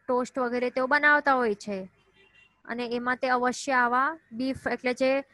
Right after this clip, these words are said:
ગાય બળદની ચરબીઓ, તે નાખતા હોય છે. એટલા માટે આપણને બહારની જે પણ સસ્તી ખારી બિસ્કિટો હોય છે કે ભલે મોંઘી પણ હોય,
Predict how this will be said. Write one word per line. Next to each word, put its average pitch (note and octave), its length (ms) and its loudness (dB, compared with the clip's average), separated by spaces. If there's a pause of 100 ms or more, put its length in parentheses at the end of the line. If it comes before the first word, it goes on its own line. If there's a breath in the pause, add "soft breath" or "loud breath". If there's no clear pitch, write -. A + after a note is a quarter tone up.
(280 soft breath)
ગાય A#3+ 220 4
બળદની B3 380 2
ચરબીઓ, B3+ 420 -2
તે C4 140 -4
નાખતા B3 400 0
હોય C4 180 2
છે. G3 400 -6
એટલા A#3+ 240 -2
માટે B3+ 360 -2
આપણને A#3+ 420 -2
બહારની A#3 540 -2
જે B3 120 -4
પણ B3 160 -4
સસ્તી - 400 -12
ખારી A#3+ 300 -2
બિસ્કિટો B3 460 -6
હોય A#3+ 220 0
છે B3+ 300 -6 (400 soft breath)
કે D4 80 0
ભલે C4 300 4
મોંઘી C4 480 0
પણ D#4+ 240 4
હોય, B3 360 0